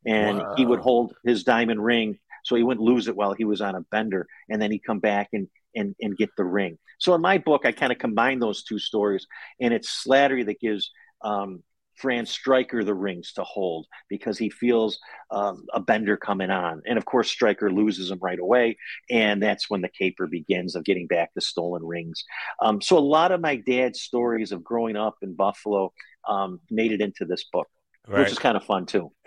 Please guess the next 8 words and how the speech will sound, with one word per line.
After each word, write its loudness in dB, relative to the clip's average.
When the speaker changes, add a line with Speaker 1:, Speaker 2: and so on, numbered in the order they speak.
Speaker 2:
And 4
you, 2
uh, 6
mentioned 0
the 6
gangsters. 0
Uh, 2
Magadino, 2